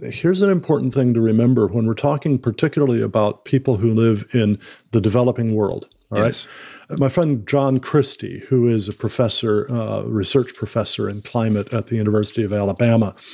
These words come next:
Speaker 1: award-winning scientist from nasa, was a missionary in Kenya for early part of his career, teaching physics there.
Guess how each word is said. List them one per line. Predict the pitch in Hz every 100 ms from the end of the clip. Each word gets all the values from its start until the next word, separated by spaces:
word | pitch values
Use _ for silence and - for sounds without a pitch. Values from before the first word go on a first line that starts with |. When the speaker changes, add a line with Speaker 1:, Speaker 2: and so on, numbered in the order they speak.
| - - - -
Speaker 1:
award-winning | 135 113 127 139 120 110 104 98 92 -
scientist | - 117 104 101 107 - -
from | 123 101
nasa, | 107 107 104 - 98 - - - _
was | 139 127 127 123 113 - -
a | 127 117 120
missionary | 123 160 - 139 113 107
in | 104 107
Kenya | 185 214 117 76 - _
for | - - 104 95 101 -
early | 120 110
part | 104 123 107
of | 107
his | 98
career, | - 113 113 113 98 - - - - -
teaching | 123 - 110
physics | - 147 127 - -
there. | 107 -